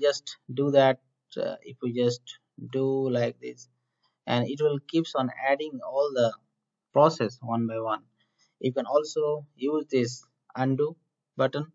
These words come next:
so it will go back. Also, you can just click on the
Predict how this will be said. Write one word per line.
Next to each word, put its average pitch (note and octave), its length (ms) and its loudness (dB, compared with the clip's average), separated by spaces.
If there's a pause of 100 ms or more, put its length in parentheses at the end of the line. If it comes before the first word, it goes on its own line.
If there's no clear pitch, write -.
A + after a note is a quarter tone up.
(460)
so - 140 -4
it B2+ 140 -2
will B2 180 -2 (280)
go B2+ 100 2
back. C3 280 4 (560)
Also, C#3+ 300 0
you C#3 160 0
can C3+ 200 -2
just B2+ 260 -2
click C#3+ 220 -6
on B2+ 180 0
the B2+ 120 0